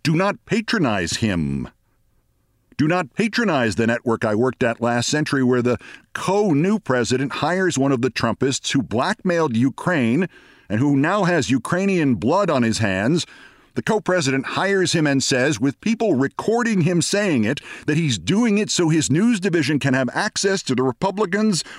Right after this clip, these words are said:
once they take the House, as if those Republicans won't figure out a way, legal or not, to destroy C B S News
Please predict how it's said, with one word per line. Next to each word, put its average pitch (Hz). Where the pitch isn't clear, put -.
once 208
they 160
take -
the 151
House, 175
as 151
if 165
those 208
Republicans 185
won't 208
figure 196
out 185
a 170
way, 131
legal 220
or 202
not, 139
to 208
destroy 254
C 226
B 170
S 156
News 110